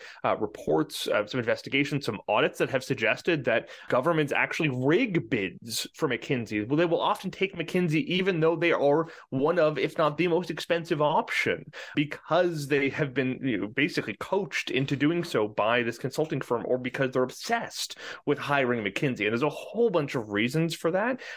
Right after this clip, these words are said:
uh, but there's good reason to think that part of it is self-interest. M-, McKinsey is notorious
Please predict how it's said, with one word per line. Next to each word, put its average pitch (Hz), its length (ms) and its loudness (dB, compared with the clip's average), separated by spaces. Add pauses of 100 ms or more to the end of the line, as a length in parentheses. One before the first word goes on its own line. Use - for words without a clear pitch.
uh, 120 80 2
but 139 180 2
there's 135 160 0
good 190 220 0
reason 233 260 2
to 135 60 2
think 143 180 -2
that - 160 0
part 240 260 2
of 262 80 0
it 117 120 2
is 143 180 0
self-interest. - 800 0 (240)
M-, 143 280 4
McKinsey 185 520 0
is 175 180 0
notorious 214 1000 0